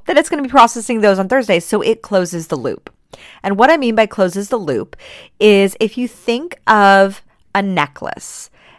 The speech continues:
and a chain, a chain necklace. Like, I have a little Tiffany's horseshoe necklace that I love wearing. I was wearing it when I met Spiky. And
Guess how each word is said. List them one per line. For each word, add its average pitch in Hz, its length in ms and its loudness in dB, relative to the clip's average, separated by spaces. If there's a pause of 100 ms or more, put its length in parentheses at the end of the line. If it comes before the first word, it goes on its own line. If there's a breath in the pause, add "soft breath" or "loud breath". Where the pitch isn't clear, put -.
(160 soft breath)
and 185 440 2
a 175 80 2
chain, 180 460 -6 (100)
a 175 80 -4
chain 160 260 -8
necklace. - 460 -12
Like, 139 240 -4
I 156 440 2
have 175 180 -8
a 156 60 -4
little 147 420 -2 (100)
Tiffany's 156 340 -10
horseshoe 240 300 -6
necklace 208 360 -4
that 190 140 -2
I 175 240 2 (280)
love 170 400 0
wearing. 160 380 -2
I 139 220 -6
was 156 240 -10
wearing 147 240 -6
it 143 80 -8
when 151 120 -6
I 143 40 -6
met 151 200 -6
Spiky. 175 500 -6 (480 loud breath)
And 165 640 2